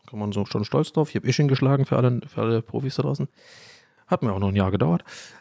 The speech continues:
Ähm, ich hatte irgendwann gar keinen Bock mehr. Ähm, aber, <clears throat> und ich hab dann irgendwann, äh, reingeschalten und sehe so, wie Gino da steht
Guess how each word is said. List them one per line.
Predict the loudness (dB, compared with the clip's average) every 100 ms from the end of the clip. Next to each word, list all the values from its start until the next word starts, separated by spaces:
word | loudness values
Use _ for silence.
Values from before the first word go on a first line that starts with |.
| -8
Ähm, | -2 2 2 0 -4 -8 -4
ich |
hatte | -2
irgendwann | -2 -2 -4
gar | -2
keinen | 0
Bock | 4
mehr. | 4 2 _ _ _ 0
Ähm, | 2 2 2
aber, | 2 2 0 _ 0
<clears throat> | 2 4 0 -6 -20 _
und | 2 2 2
ich | 0
hab | 2 2
dann | 0
irgendwann, | 2 2 2
äh, | 2 2
reingeschalten | 2 0 2 2 0 2
und | 4
sehe | 4
so, | 4 2
wie | 2
Gino | 4 6 6 4 -4 _ _ _ _
da | -4 0
steht | 0 0 -2 -2 -2 -2